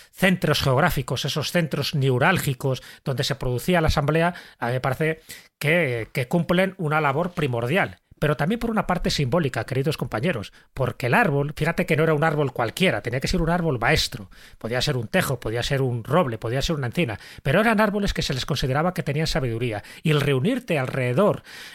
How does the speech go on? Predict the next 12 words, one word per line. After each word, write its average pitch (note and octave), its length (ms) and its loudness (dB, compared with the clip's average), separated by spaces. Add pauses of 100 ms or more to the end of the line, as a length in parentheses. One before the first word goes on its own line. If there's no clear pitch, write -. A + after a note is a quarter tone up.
de D3 120 -4
sus B2+ 220 -2
ramas, C3+ 420 0
de A#2+ 80 -6
sus - 200 -6
hojas, E3+ 320 0 (240)
parece E3+ 260 -2
que F3+ 100 -6
te D3 80 -4
estaba F3+ 380 -2 (180)
influyendo D#3+ 800 0 (380)
esa E3+ 360 0